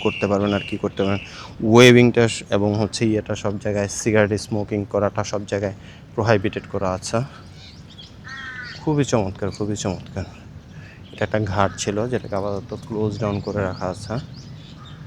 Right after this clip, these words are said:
দেখুন, কোথাও কিন্তু কোনো ধরনের মানে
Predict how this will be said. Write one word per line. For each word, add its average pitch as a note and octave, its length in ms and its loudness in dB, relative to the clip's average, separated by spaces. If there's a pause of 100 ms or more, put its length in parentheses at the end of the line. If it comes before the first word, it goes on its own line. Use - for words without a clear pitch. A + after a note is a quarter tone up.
(120)
দেখুন, G#2 260 -4 (100)
কোথাও C3+ 400 0
কিন্তু C3+ 340 -2
কোনো B2+ 300 2
ধরনের A#2+ 480 0 (720)
মানে G#2+ 540 -2